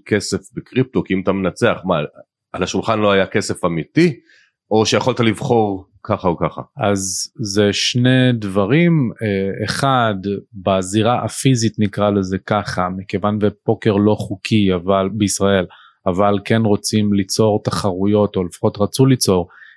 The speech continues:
Speaker 2: אה, תחרויות ומשחקים שבהם כן ניתן לשחק על צ'יפים שמגלמים כסף, אז, אה, היה איזשהו תהליך מעבר לביטקוין באמצע. זאת אומרת, אתה בא, מפקיד שקלים,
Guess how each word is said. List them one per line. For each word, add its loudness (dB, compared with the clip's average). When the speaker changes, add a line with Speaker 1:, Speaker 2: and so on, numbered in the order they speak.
Speaker 2:
אה, 2
תחרויות 2
ומשחקים 0
שבהם 0
כן 0
ניתן 0
לשחק -2
על 0
צ'יפים 0
שמגלמים -2
כסף, 0
אז, 0
אה, 0
היה 4
איזשהו 2
תהליך 2
מעבר 2
לביטקוין 0
באמצע. 0
זאת -16
אומרת, -6
אתה -12
בא, 2
מפקיד -2
שקלים, 2